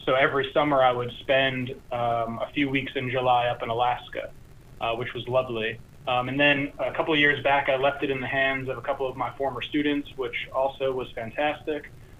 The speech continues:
Um, so I'd give, I'd credit, uh, that particular camp and maybe that first instance of getting involved in that camp, uh, for getting me started both on the past, path of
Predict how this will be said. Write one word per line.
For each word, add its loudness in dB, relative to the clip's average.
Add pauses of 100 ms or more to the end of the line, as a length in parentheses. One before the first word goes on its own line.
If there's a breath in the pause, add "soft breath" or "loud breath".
Um, -2
so 4
I'd 4
give, 2 (220)
I'd 2
credit, 2
uh, 0
that 0
particular -2
camp -2 (140)
and -4
maybe 4
that 2
first -2
instance -8
of -12
getting -2
involved 0
in -8
that -6
camp, -6 (160)
uh, -2
for -8
getting 2
me -2
started -2 (320 loud breath)
both 2
on 6
the 2
past, 0 (300)
path 0
of -2